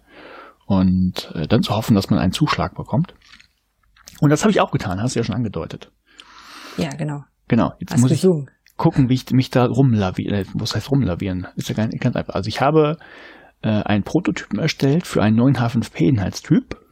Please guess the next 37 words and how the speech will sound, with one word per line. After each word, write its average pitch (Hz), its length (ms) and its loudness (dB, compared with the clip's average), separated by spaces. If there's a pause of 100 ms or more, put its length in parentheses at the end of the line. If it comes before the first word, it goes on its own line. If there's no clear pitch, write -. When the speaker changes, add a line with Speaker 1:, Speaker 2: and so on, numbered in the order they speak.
(300)
Speaker 1:
über 117 140 2
den 127 180 4
ich - 160 2
noch 131 160 2
nicht 156 160 0
so 147 100 -4
viel 135 260 -4
sagen 120 380 -4
möchte, 98 480 -4 (600)
weil 120 340 2
ja 117 140 0
im 120 120 0
Mai 104 160 2
die 120 100 2
Konferenz 117 560 0
ist 143 100 0
und 120 120 2
ich - 200 -2
eigentlich, 113 260 -4 (260)
also 107 120 0
dann 107 420 0
in 101 400 -2 (480)
wahrscheinlich 123 640 0
schon, 107 840 -2 (280)
äh, - 60 -4
auf 90 240 -4
jeden 123 80 4
Fall 110 120 -2
benutzbar, 131 520 2
vielleicht 113 300 0
noch 107 80 2
nicht 127 160 0
komplett - 260 -4
fertiger 117 380 -2
Version 113 320 0
zeigen 127 280 2
möchte. 98 380 0